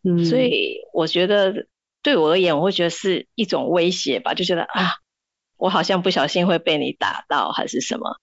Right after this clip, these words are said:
Speaker 2: 那我觉得他自己其实是很不舒服，因为他常常会气到眼睛冒血丝啊。
Speaker 1: 所以你觉得在这十几年里面哈，那你自己最大的成长是什么？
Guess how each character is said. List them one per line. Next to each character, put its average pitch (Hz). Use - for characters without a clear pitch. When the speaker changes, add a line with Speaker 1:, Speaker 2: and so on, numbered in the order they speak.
Speaker 2:
那 294
我 175
觉 -
得 175
他 196
自 190
己 143
其 156
实 151
是 165
很 -
不 -
舒 123
服， -
因 233
为 247
他 247
常 208
常 185
会 202
气 190
到 170
眼 127
睛 170
冒 156
血 -
丝 254
啊。 117
Speaker 1:
所 -
以 202
你 180
觉 180
得 165
在 165
这 202
十 185
几 185
年 151
里 156
面 170
哈， 165
那 262
你 156
自 240
己 139
最 165
大 156
的 143
成 139
长 135
是 -
什 -
么？ -